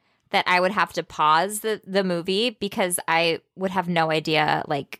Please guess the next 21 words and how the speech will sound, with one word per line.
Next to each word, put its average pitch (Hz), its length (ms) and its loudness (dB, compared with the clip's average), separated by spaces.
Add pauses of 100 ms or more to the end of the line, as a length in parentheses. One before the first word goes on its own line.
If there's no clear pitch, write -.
(140)
what 160 180 0
I've 143 140 0
been 147 140 -6
watching - 360 -4
for - 160 -8
the - 80 -6
previous - 460 -8
five 160 260 -8
minutes. - 360 -8
It 208 100 -2
took - 180 -2
me 240 120 2
so 175 440 4
long 143 380 2
to 160 120 -4
finish 147 280 -2
this - 260 -4
movie. - 440 -6 (840)
I, - 60 -4 (540)
I, 202 220 0
eh. 190 320 -2